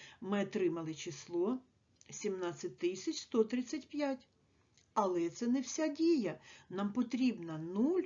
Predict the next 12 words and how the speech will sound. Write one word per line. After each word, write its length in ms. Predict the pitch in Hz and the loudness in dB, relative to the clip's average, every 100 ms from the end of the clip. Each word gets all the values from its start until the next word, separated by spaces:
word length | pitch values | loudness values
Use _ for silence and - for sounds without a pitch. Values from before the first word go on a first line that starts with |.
| - _ _ _ | -2 _ _ _
приписати 1160 | - 214 226 220 214 - 226 254 339 - 170 160 - _ - | -2 2 2 4 0 2 -2 0 0 -2 -4 -6 -12 _ -14
до 180 | 165 202 | 0 0
отриманого 880 | 190 202 185 185 202 233 269 294 311 _ - | 2 -2 0 -2 0 2 2 0 -4 _ -12
добутка. 600 | 262 330 277 269 - 247 240 - _ _ - | -4 -2 0 -2 -4 -8 -8 -14 _ _ 0
І 120 | 214 | 4
ми 220 | 220 254 | 6 4
отримали 560 | 262 294 320 285 214 208 | 2 0 2 2 2 0
число 680 | - 233 - 285 269 156 - - - | -4 -8 -6 -2 0 -2 -6 -20 -20
сто 540 | - - - 302 262 | -16 -16 0 4 4
сімдесят 760 | 196 - 240 185 185 - 247 269 | 2 0 0 0 -2 -2 -4 -2
одна 360 | 254 269 208 160 | -2 -2 -4 -4
тисяча 720 | - 196 165 - 269 - 330 | -4 -4 -4 -6 -6 -4 -4